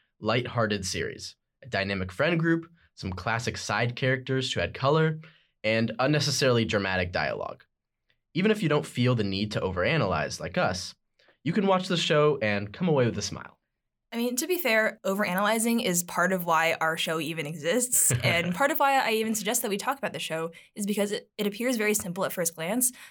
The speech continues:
Speaker 2: but even within that simplicity, there's a lot to explore and think about, whether that be with relationships with your friends,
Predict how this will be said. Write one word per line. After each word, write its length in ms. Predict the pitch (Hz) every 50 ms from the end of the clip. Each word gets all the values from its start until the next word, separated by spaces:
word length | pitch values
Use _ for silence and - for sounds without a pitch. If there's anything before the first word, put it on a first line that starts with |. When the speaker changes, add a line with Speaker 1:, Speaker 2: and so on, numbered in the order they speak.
| - _ _
Speaker 2:
but 160 | 202 208 202
even 240 | 202 214 220 240 262
within 260 | 247 226 233 196 196
that 140 | 196 180 180
simplicity, 680 | - - 175 160 - - 160 - 220 220 240 254 254
there's 180 | 214 180 202 196
a 60 | 175
lot 160 | 190 214 247 233
to 60 | 277
explore 340 | 262 240 - - 220 208 202
and 120 | 190 185
think 140 | 185 190 180
about, 300 | 175 - - 135 139 - - - - _ _
whether 180 | _ 190 185 190
that 300 | 175 185 180 180 175 -
be 260 | - 180 175 175 175
with 240 | 170 175 175 175 - - _ _ _ _
relationships 400 | 175 175 175 180 175 180 185 175
with 80 | 180 170
your 120 | 156 165
friends, 420 | - 277 262 262 254 262 262 -